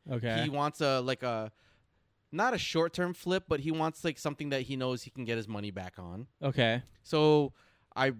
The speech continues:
Speaker 2: went twice to, uh, Los Angeles, which is not something I ever do. Um, and that'll be our next episode. But nonetheless, um, went to see one in Santa Monica, did my deed of trying to negotiate. The guy wouldn't budge on price,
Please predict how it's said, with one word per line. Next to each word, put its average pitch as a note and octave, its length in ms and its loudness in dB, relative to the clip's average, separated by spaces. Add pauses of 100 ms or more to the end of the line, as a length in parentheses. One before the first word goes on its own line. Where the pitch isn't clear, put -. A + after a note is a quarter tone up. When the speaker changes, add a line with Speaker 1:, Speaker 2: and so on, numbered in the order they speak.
(360)
Speaker 2:
went C#3+ 400 -2 (560)
twice E3 800 0
to, C3+ 760 2
uh, A#2 200 2
Los A2+ 300 -2
Angeles, B2+ 680 -2 (400)
which B2 180 -2
is B2 80 -4
not B2+ 240 -2
something C3 240 -2
I A#2+ 120 0
ever A#2 260 -2
do. B2+ 320 -2 (520)
Um, A#2+ 440 2
and B2 140 -2
that'll B2+ 180 4
be B2 120 2
our A#2 100 2
next A#2 260 -4
episode. A#2 360 -2
But A2+ 120 -6
nonetheless, B2 640 -2
um, G#2 400 -2 (1080)
went C3+ 300 0
to - 40 -10
see C#3+ 140 -2
one C3 140 4
in A#2 40 0
Santa G#2+ 220 -2
Monica, D3 800 2 (480)
did A#2 240 0
my A2 420 -2 (160)
deed A#2 320 -2
of G#2 220 -4
trying A2 280 -6
to G#2+ 100 -10
negotiate. C3+ 720 0
The A2+ 80 -10
guy G#2+ 200 -2
wouldn't G#2 300 -4
budge G2+ 240 -4
on F#2+ 140 -6
price, D3 640 -2